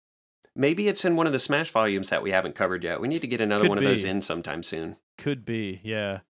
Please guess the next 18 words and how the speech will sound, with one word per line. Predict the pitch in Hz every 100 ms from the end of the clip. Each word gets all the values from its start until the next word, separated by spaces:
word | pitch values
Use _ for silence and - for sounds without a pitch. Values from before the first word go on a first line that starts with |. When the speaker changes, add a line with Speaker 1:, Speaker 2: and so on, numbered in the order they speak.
| _ _
Speaker 1:
I | -
think | 170
we've | 185 156
only | 147
Speaker 2:
Um, | 135
Speaker 1:
done | 139 117
two, | - 135 123
and | 95
there's | 90 -
five. | - 98 95 - - - _ _ _ _ _ _ _ _ -
I'll | 131
Speaker 2:
yeah, |
the |
Speaker 1:
tell | 208 233
you | 143
this, | 175 -
Speaker 2:
Smash | 104
Speaker 1:
though. | 92